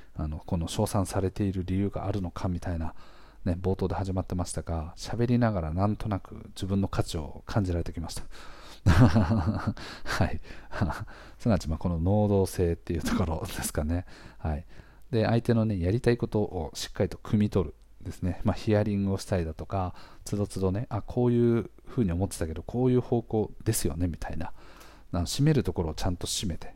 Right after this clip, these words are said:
確認すべきポイントだけ確認して、で、細かいね、ところについてはもうこっちが勝手にグイグイやっちゃうみたいな、そんな感じですね。うん。なので僕をね、こう契約してくれている方に、「今の状況こんな感じですせ」みたいな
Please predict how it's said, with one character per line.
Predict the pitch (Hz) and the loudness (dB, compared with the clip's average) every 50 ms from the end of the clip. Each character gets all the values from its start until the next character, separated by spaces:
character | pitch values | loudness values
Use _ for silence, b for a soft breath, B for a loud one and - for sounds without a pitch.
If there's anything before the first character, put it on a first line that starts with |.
| - | -12
確 | - - - - 135 | -10 -6 -2 2 4
認 | 131 123 127 | 6 6 4
す | - - - 120 | 4 2 0 2
べ | 127 123 | 0 0
き | - - 78 - | -2 -4 -10 -8
ポ | - - 120 | -4 0 2
イ | 123 131 | 2 2
ン | 131 | 2
ト | - - 120 | 2 0 0
だ | 117 117 | 0 0
け | - 107 | -2 -4
確 | - - - - 104 | -6 -8 -8 -4 -2
認 | 98 98 | -2 -2
し | 98 - | -2 -2
て、 | - 95 82 - B B B B B B B B B | -2 -2 -2 -4 B B B B B B B B B
で、 | - 123 | -4 -2
細 | - 120 127 131 | 0 2 2 2
か | - - 104 | 2 0 -2
い | 82 73 | -2 -2
ね、 | 90 - - B B B B B B B B | -8 -10 -12 B B B B B B B B
と | 107 98 | -2 2
こ | 98 98 | 2 4
ろ | 95 | 2
に | 85 78 | 2 0
つ | - - 87 | -2 -4 -4
い | |
て | 80 - | -2 0
は | 107 110 | 2 2
も | 98 87 | 2 2
う | - | 0
こ | - - | -2 -6
っ | - | -6
ち | - - - | -4 -4 -4
が | - - - - - | -4 -4 -6 -8 -8
勝 | - - - | -6 -6 -4
手 | - 104 | -2 -2
に | 87 80 76 - | -2 -2 -4 -2
グ | 98 104 | 0 2
イ | 98 | 2
グ | 85 82 | 2 2
イ | |
や | 78 78 | -2 2
っ | |
ち | - - | 6 6
ゃ | 90 | 6
う | 80 | 6
み | 78 - | 4 -4
た | - - | -8 -10
い | - | -10
な、 | - - b b b b b b b | -12 -12 b b b b b b b
そ | - - | -4 -2
ん | 117 | 0
な | 110 104 | 2 4
感 | - 98 87 | 4 4 2
じ | 85 85 | 2 0
で | 82 | -2
す | - - - | -4 -6 -6
ね。 | 71 82 85 78 - - - - - - - - - | -6 -4 -4 -6 -8 -10 -14 -16 -16 -14 -10 -4 -2
う | 92 | 0
ん。 | 87 78 73 73 - - B B B B B B B B B B B B B B - - - - - - | 0 0 0 -4 -8 -12 B B B B B B B B B B B B B B -20 -20 -20 -16 -8 -4
な | 127 104 | -2 -2
の | 90 | -2
で | 80 | -2
僕 | 80 80 104 - - 147 | -2 -4 -6 -2 0 2
を | 135 | 4
ね、 | 131 131 | 4 2
こ | - - 107 - | 0 -2 -6 -4
う | - | 0
契 | 117 | 0
約 | 110 - - | 0 0 -2
し | - | -2
て | - | -2
く | - - 110 | 0 2 2
れ | 107 | 2
て | - - - | 2 2 0
い | 110 101 | 0 0
る | 107 | 0
方 | - - 110 - - 98 | -2 -4 -6 -2 -2 0
に、 | 90 87 87 - | 0 0 0 0
「今 | - 127 123 98 | 2 2 4 4
の | 85 78 | 2 2
状 | 80 85 | -2 -2
況 | - - 90 80 | -4 -4 -6 -6
こ | - - - | -4 -2 0
ん | 127 | 0
な | 127 127 | 0 0
感 | - - 120 120 | 2 2 2 4
じ | 117 | 4
で | 117 117 | 2 0
す | - - | 0 -2
せ」 | - 110 98 | 0 0 2
み | 98 95 | 2 0
た | - - 76 | -2 -4 -6
い | 78 | -8
な | 82 - | -8 -8